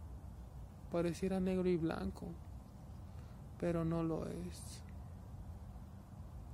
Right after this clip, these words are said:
La misma fuerza creadora es la misma fuerza destructiva, güey.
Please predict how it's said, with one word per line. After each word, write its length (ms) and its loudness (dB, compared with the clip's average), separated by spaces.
La 100 4
misma 200 6
fuerza 360 4
creadora 640 6
es 400 -2
la 100 8
misma 300 8
fuerza 480 4
destructiva, 760 0
güey. 300 0